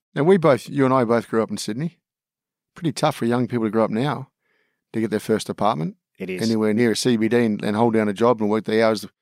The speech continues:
Speaker 1: you know, which is expected.
Speaker 2: It is.
Speaker 1: What's the answer here?
Speaker 2: Yeah. I wish I knew.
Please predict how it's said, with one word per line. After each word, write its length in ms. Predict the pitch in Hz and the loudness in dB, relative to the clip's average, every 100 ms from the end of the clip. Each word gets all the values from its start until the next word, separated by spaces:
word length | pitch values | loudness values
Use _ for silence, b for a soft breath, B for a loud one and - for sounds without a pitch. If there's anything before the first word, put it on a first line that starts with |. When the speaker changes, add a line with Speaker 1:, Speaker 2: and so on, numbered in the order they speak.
| _ _ _ _ - | _ _ _ _ -6
Speaker 1:
you 60 | |
know, 120 | 107 | -4
which 200 | 107 101 | -4 -6
is 120 | 101 98 | -10 -10
expected. 540 | - - 139 - 147 | -6 -4 -4 -4 -6
Speaker 2:
It 120 | 202 | -8
is. 280 | 202 - - _ | -10 -12 -14 _
Speaker 1:
What's 240 | 151 151 | -10 -4
the 120 | 131 | -2
answer 200 | 139 - | -2 -2
here? 300 | 202 139 180 - - | -2 0 -2 -6 -6
Speaker 2:
Yeah. 300 | 202 190 160 - _ _ _ _ _ _ - | -2 0 -2 -6 _ _ _ _ _ _ -8
I 60 | - | 0
wish 200 | 127 135 | 0 0
I 60 | 104 | -2
knew. 240 | 104 151 | -2 -4